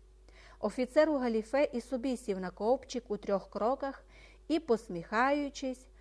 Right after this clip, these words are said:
мовчки витягнув щось із, із кишені гімнастерки, не спускаючи очей з господарів. То був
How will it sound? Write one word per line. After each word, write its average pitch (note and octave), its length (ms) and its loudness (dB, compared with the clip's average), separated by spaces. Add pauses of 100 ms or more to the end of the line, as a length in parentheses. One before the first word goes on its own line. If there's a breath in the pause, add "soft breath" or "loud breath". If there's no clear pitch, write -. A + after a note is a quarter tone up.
(220 soft breath)
мовчки C#4 580 -2
витягнув A#3+ 680 -2
щось A#3 400 -4
із, F#3+ 200 -12 (140)
із A#3 220 -4
кишені A3 580 -4
гімнастерки, G#3 880 -4 (380 loud breath)
не C4 140 0
спускаючи C4 840 -6
очей F#3 380 -4
з G#3 80 -14
господарів. D#3 720 -6 (760 soft breath)
То D#4+ 160 4
був D#4 340 2